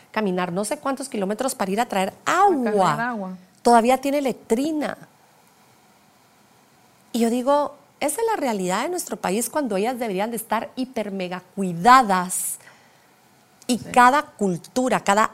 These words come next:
Speaker 1: etnia que nos representa debería de estar empoderada y cuidada, porque se está muriendo.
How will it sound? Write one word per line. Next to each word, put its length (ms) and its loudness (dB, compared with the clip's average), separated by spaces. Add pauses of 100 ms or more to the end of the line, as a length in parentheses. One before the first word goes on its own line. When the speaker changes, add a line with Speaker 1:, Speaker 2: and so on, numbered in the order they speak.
Speaker 1:
etnia 500 4
que 120 -4
nos 160 -4
representa 1040 0 (560)
debería 340 2
de 80 0
estar 500 -2 (1500)
empoderada 1200 2
y 100 -8
cuidada, 720 0 (120)
porque 260 -2
se 100 -4
está 220 2
muriendo. 600 0